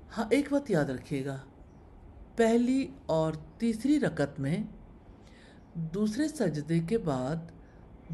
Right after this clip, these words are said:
दूसरी और चौथी रकत के लिए उठने से पहले भी एक जलसा मसनून है,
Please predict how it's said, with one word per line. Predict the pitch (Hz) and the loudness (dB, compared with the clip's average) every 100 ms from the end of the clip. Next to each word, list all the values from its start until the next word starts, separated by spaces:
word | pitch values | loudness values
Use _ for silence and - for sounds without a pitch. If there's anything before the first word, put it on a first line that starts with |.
| 151 | 0
दूसरी | 208 214 247 254 254 - - 208 | 2 2 2 2 0 -6 -6 -4
और | 190 - | -4 -4
चौथी | 196 190 269 | -2 0 2
रकत | 269 214 214 214 - | 2 2 0 -2 0
के | 202 | 0
लिए | 180 196 214 - | 2 2 0 -2
उठने | 190 160 190 214 | -6 -4 -2 -2
से | - 226 208 | 0 -2 0
पहले | 185 208 247 | -2 2 2
भी | 170 139 127 - - - - - - - - - - - - - 180 | 2 -2 -4 -14 -20 -20 -20 -20 -20 -20 -20 -20 -20 -20 -20 -4 0
एक | 214 214 | 0 0
जलसा | 156 156 147 196 196 | -2 0 -2 -4 -2
मसनून | 180 175 147 147 143 | -2 -2 -4 -2 -2
है, | 131 | -6